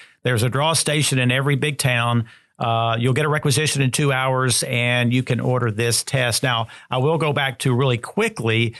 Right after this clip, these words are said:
my experience with, you know, I would wanna know if I have the M T H F R because you can have what we call a single hit or double hit. Uh, double, of course, you know, uh, we,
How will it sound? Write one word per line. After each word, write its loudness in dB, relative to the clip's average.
my 0
experience 0
with, 0
you 2
know, 0
I -2
would 0
wanna 2
know 2
if -2
I 0
have 0
the 0
M 2
T 0
H -2
F -2
R 2
because -2
you 0
can -2
have 0
what -2
we 0
call 0
a 0
single 0
hit 2
or 2
double 0
hit. 0
Uh, 0
double, -2
of 0
course, 0
you 2
know, 0
uh, 0
we, -2